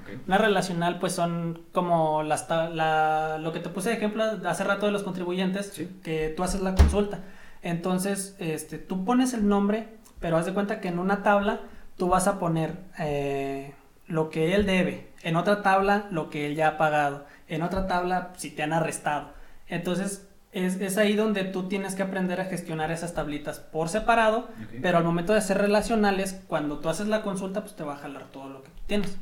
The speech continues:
Speaker 1: Toda la información
Speaker 2: Ujú.
Speaker 1: completa.
Speaker 2: Sí, y pues ya la, las no relacionales, pues ya las tablas no, no están como que tan pegadas y no son dependientes una de la otra. Por ejemplo, si a ti te falla una de las tablas en una relacional, pues puede que te den la torre en todo lo demás, pero si no, es no relacional, pues únicamente, pues,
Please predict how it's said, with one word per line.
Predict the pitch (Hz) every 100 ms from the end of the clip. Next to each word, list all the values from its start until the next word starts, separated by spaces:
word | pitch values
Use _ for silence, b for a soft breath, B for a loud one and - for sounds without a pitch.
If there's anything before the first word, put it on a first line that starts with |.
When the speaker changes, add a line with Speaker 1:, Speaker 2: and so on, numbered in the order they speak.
| -
Speaker 1:
Toda | 120
la | 117
información | 117 104 110 107
Speaker 2:
Ujú. | 214
Speaker 1:
completa. | 269 294 - - -
Speaker 2:
Sí, | - 240 - B B -
y | 190
pues | 185
ya | 190 196
la, | 202 190
las | 165 165
no | 170
relacionales, | 190 185 175 165 160
pues | 160 156
ya | 143
las | 147 -
tablas | 143 143 143
no, | 143 139 139
no | 139 139
están | - 143 139 135 - -
como | 214 220
que | 190
tan | - 147
pegadas | 156 156 160 160
y | 160
no | 156
son | 170
dependientes | 170 170 151 147 143 147
una | 147 147
de | 147
la | 180
otra. | 180
Por | -
ejemplo, | 156 165 156
si | 160
a |
ti | 170
te | 202
falla | 226 220 226
una | 226
de | 226
las | 208 -
tablas | 190 185 208 - B B
en | 147
una | 160
relacional, | 190 165 151 143 147 147
pues | 143
puede | - 151 147 147
que | 147
te | - - 131
den | 143 147
la | 147 147
torre | 147 147
en | 143
todo | 139 139
lo | 139
demás, | 139 165 175 - B B
pero | 202 196
si | 190
no, | 175 180
es | 160 170
no | 175
relacional, | 196 202 247 233 247
pues | - 165
únicamente, | 160 160 151 143 139
pues, | -